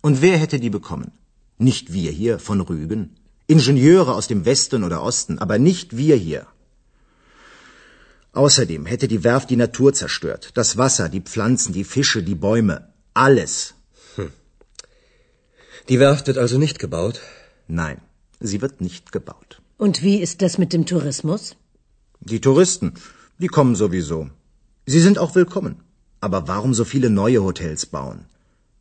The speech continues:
Speaker 1: Wir haben ja noch viele alte Hotels.
Speaker 3: Und die sollten renoviert werden.
Speaker 1: Ja, darüber wären wir sehr froh.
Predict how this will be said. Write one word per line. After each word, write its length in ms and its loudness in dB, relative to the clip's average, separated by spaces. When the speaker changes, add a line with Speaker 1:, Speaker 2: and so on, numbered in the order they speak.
Speaker 1:
Wir 220 -4
haben 220 0
ja 120 4
noch 140 0
viele 400 -6
alte 320 -6
Hotels. 680 -12
Speaker 3:
Und 300 -2
die 180 4
sollten 420 0
renoviert 720 2
werden. 440 -10
Speaker 1:
Ja, 460 0
darüber 340 4
wären 200 4
wir 120 2
sehr 200 0
froh. 360 -10